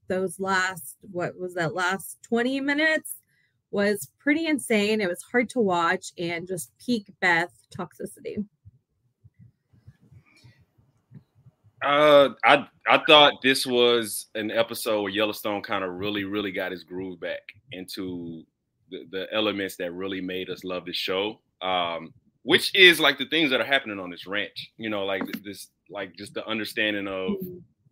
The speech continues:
Speaker 2: the land and, and the customs and the traditions. Like, that's, that's why I really, like, fell in love with the show is, like, the, the cowboyism, you know, and stuff like that. We need more of that. I, I think the show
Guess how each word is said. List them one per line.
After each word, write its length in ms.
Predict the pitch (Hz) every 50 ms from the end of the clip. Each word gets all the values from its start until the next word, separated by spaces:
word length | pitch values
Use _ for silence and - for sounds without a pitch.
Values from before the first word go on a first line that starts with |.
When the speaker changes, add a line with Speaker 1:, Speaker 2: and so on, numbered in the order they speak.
| _ _ _ -
Speaker 2:
the 40 | 92
land 600 | 92 95 107 110 110 113 110 107 101 98 95 92
and, 240 | 92 92 90 90 87 -
and 240 | 98 98 95 92 90
the 40 | 90
customs 640 | - - - 117 113 - - - 107 98 98 90 92
and 100 | 87 82
the 40 | 85
traditions. 520 | - - 92 87 107 113 - - 101 90
Like, 160 | 98 95 90 92
that's, 400 | 117 127 95 - 90 - - - _ _ _ -
that's 180 | - 107 - -
why 220 | 113 107 101 101
I 40 | 104
really, 420 | 104 101 101 95 95 92 90 - _ _ _ _
like, 180 | 92 90 85 - -
fell 180 | 110 98 95
in 60 | 92
love 140 | 92 90 87
with 40 | -
the 40 | 87
show 320 | - - 123 123 117 107 101
is, 260 | 95 92 - - - _ _ _ _ - - _ _ _ _ _ _ - - -
like, 180 | 95 95 92 -
the, 100 | - - _ _ -
the 60 | 98
cowboyism, 1000 | - - - 113 113 113 113 104 104 101 104 101 104 107 98 101 98 92 92 87 _ _ -
you 140 | 110 120 120
know, 160 | 120 120 117
and 80 | 117
stuff 180 | - 127 120 113
like 160 | 117 113 113
that. 160 | 123 127 120
We 100 | 120 127
need 300 | 131 131 139 139 131 104 98
more 280 | 101 110 123 127 120
of 100 | 110 98
that. 220 | 95 95 90 87 92
I, 220 | 95 95 78 98
I 20 | 98 - -
think 280 | 120 117 110 95 73 - _ _ _ _ _ _ _ _ -
the 60 | -
show 680 | - - - 123 120 117 113 110 107 104 101 95 90